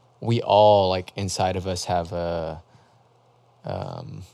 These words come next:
I think all of us have a desire for success in some way, form, or fashion,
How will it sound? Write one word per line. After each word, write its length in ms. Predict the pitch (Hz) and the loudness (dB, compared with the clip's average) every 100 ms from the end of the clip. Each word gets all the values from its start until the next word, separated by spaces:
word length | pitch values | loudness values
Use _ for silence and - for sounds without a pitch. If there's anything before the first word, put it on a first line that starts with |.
| _ | _
I 80 | 120 | 2
think 180 | 131 113 | 2 4
all 160 | 104 101 | 4 2
of 80 | |
us 140 | 92 - | 0 -4
have 160 | 92 | -4
a 40 | 87 | -4
desire 420 | 87 87 80 82 | -6 -2 -2 -4
for 240 | - 87 | -6 -8
success 600 | 78 82 - 76 - - - | -8 -10 -8 -6 -6 -10 -10
in 160 | 92 87 | -10 -6
some 420 | 101 90 85 82 | -6 -6 -8 -6
way, 500 | 87 85 85 85 78 | -4 -4 -4 -6 -10
form, 460 | - 92 85 82 78 | -8 -6 -6 -8 -10
or 140 | 82 80 | -10 -4
fashion, 600 | 87 80 - 80 76 | -4 -2 -6 -10 -12